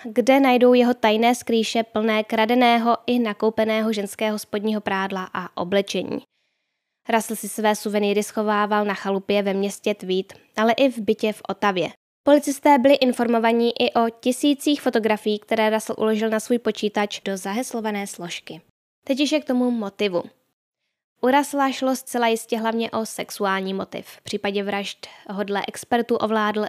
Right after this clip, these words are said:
jeho sadismus, byl fetišista, což je člověk, kterého eroticky vzrušují konkrétní předměty.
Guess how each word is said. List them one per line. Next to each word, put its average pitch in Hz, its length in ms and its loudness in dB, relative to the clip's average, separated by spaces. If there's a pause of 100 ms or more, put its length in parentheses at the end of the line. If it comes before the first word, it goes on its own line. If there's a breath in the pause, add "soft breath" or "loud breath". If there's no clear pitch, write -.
jeho 190 240 -8
sadismus, 226 720 0 (320)
byl 190 240 -2
fetišista, 247 760 -2
což - 220 -12
je - 60 -12
člověk, 196 300 -8
kterého 196 360 -6
eroticky 214 400 -4
vzrušují 190 480 -8
konkrétní 190 600 -6
předměty. 226 540 -2